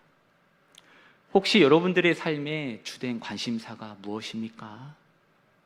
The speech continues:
오늘 본문에 나온 로마 교회 성도처럼, 아니면 바리새인처럼, 빌라도처럼 이 땅의 문제가 대부분을 차지합니까? 아니면 내 안에 임한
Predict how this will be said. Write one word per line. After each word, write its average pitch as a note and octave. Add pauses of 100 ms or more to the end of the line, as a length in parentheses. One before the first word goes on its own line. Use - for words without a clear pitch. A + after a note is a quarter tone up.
(720)
오늘 F#3+
본문에 F#3+
나온 F3+
로마 D3+
교회 D3+
성도처럼, C3+ (300)
아니면 B2
바리새인처럼, B2+ (760)
빌라도처럼 C3+ (580)
이 D3
땅의 G3
문제가 D#3+
대부분을 C3
차지합니까? A#2+ (400)
아니면 A#2+ (560)
내 A#2
안에 B2+
임한 A2+